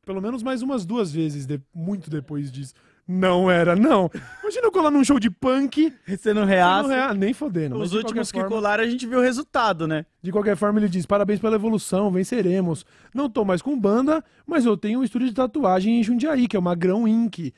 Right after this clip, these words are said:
Speaker 2: Ó,
Speaker 1: Da hora,
Speaker 2: foda.
Speaker 1: Magrão. Chave, mano. Chave, Magrão. Aí, ó, quem é de Jundiaí região,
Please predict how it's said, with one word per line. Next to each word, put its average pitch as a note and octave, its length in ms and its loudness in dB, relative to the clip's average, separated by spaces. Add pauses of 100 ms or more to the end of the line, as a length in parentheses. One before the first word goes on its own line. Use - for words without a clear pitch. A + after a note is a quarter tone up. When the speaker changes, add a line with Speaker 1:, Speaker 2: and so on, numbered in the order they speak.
(160)
Speaker 2:
Ó, F3 240 -6
Speaker 1:
Da A#3+ 100 -6
hora, A#3 220 -4
Speaker 2:
foda. G3+ 240 -2
Speaker 1:
Magrão. C#3 240 -4 (260)
Chave, A#3+ 520 -2
mano. B2+ 320 -4
Chave, F#3 400 -4
Magrão. C#3+ 420 -6 (340)
Aí, G3+ 180 4
ó, F3+ 100 2
quem G#3 200 2
é G#3+ 80 2
de F3+ 80 -2
Jundiaí G3+ 360 2
região, F#3+ 480 2